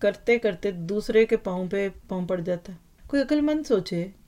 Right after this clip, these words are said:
एक ball थोड़ा कुछ म-, बहुत महंगा आता है, "लो मैं तुम्हें donate करता हूँ, तीन ball फेंक दे ground में कि जाओ भाई इसके पीछे भागो।" बताइए क्या होगा? Game ख़त्म, game is over। ball एक है,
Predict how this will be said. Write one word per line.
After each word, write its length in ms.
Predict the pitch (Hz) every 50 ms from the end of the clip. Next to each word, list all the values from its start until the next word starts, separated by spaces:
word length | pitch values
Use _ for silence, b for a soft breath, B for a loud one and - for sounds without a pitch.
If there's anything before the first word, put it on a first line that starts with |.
| _ - -
एक 320 | 220 202 214 247 254 269
ball 300 | 240 262 269 269 277 262
थोड़ा 240 | 233 247 226 277 320
कुछ 260 | 320 285 262 247 -
म-, 140 | 208 196 190
बहुत 260 | - 185 214 240 262
महंगा 240 | 277 277 285 285 285
आता 160 | 262 240 247
है, 60 | 240
"लो 60 | 240 247
मैं 260 | 233 233 240 240 240
तुम्हें 260 | 247 233 226 226 202
donate 340 | 208 202 190 180 165 - -
करता 240 | 185 180 165 214 214
हूँ, 80 | 208 - -
तीन 260 | - 247 254 277 277
ball 240 | 254 226 220 220 220
फेंक 260 | 220 - 214 202 190
दे 180 | 170 175 208 208
ground 440 | 196 180 165 185 180 180 185 196 196
में 180 | 190 185 190
कि 120 | 170 208 196
जाओ 320 | 170 - 202 202 202 202
भाई 220 | 185 196 196 202 196
इसके 240 | 180 - - 202
पीछे 280 | 185 180 185 170 - 185
भागो।" 400 | 170 185 175 165 160 160 170 170
बताइए 320 | 175 175 - 202 196 208
क्या 220 | 208 - 220 196 202
होगा? 420 | 214 208 220 180 165 175 165 160 - - - - -
Game 240 | 208 226 247 262
ख़त्म, 560 | 262 - 302 311 302 320 269 202 175 170 170 165
game 280 | 196 196 208 214 220
is 200 | 220 220 220 -
over। 260 | 208 214 226 233 208
ball 460 | 180 170 165 185 185 196 214 240 254 254
एक 220 | 226 190 180 -
है, 240 | - 196 190 214